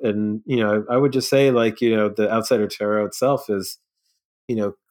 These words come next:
very influenced by Twin Peaks. You know, it,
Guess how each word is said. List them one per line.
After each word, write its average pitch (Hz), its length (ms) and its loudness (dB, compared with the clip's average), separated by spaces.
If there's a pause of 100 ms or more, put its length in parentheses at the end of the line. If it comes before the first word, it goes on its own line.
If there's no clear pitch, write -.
(260)
very 117 340 2
influenced 104 520 -6
by 98 240 -4 (100)
Twin 104 160 -6
Peaks. - 460 -10 (180)
You 123 140 0
know, 104 320 0 (580)
it, 107 220 -6